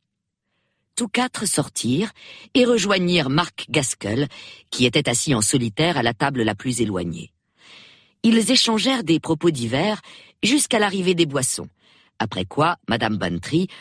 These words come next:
avec son habituel goût pour l'action, aborda le sujet bille en tête. « Nous pouvons parler sans contrainte, n'est-ce pas ?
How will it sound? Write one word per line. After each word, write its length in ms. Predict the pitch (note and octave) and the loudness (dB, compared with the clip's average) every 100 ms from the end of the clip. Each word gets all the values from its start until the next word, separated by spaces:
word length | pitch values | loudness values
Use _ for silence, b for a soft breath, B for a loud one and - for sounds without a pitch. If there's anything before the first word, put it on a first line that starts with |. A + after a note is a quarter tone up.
| B _ | B _
avec 300 | A2 G#2 G2 | -2 -2 -4
son 180 | - G#2+ | -2 0
habituel 480 | B2+ A2+ - A#2+ A2 | 0 -2 2 2 0
goût 240 | A#2 E3+ | 0 -2
pour 220 | - G2 | -2 -4
l'action, 500 | G#2 A2+ - G#3+ B3 B B B B _ | -2 -2 0 2 2 B B B B _
aborda 480 | G#3 G#3+ G#3 G#3+ G#3 | 0 0 0 0 2
le 140 | F#3 | 2
sujet 400 | - F3 D#3+ D#3 | 2 2 2 2
bille 260 | C3 C3+ B2+ | 0 -4 -2
en 80 | G#2 | -4
tête. « 540 | - E2 - - - _ _ _ _ _ _ _ _ _ _ b b b b _ - | -8 -14 -10 -10 -10 _ _ _ _ _ _ _ _ _ _ b b b b _ -6
Nous 120 | F4+ F4 | -4 -2
pouvons 260 | D#4+ B3+ | -2 -2
parler 300 | G#3 G3+ G3+ | -2 -2 -2
sans 180 | - D3 | -4 -6
contrainte, 440 | - A#2+ F3 A#2 - | -6 -6 -4 -4 -6
n'est-ce 240 | G#2 - | -6 -4
pas ? 200 | G2+ A2 | -4 -6